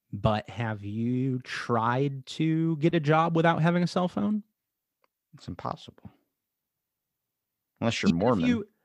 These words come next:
Speaker 1: even if you had a, even if you had a home phone, no employer would touch you unless you could be reached at all times, twenty-four hours a day, seven days a week.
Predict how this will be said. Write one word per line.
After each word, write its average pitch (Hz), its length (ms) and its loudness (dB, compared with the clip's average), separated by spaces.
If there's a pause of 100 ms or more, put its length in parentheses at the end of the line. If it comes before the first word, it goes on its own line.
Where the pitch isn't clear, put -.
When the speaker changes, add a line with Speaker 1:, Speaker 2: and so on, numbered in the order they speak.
(120)
Speaker 1:
even 269 240 2
if 240 100 -2
you 220 100 -2
had 180 260 0
a, 120 320 -4 (100)
even 202 160 0
if 214 100 0
you 165 60 4
had 123 220 0
a 117 100 -2
home 269 420 4
phone, - 540 -2 (580)
no 254 460 4
employer 170 640 2
would 110 180 0
touch 165 320 0
you 117 120 -2
unless 120 300 -2
you 120 60 0
could 117 180 -2
be 110 140 -4
reached 131 520 -4 (340)
at 156 260 -4
all 180 300 4
times, - 460 -6
twenty-four 175 520 -4
hours 156 300 0
a 143 40 -4
day, 131 180 -2
seven 120 380 -2
days 107 220 -2
a 104 60 -6
week. - 280 -14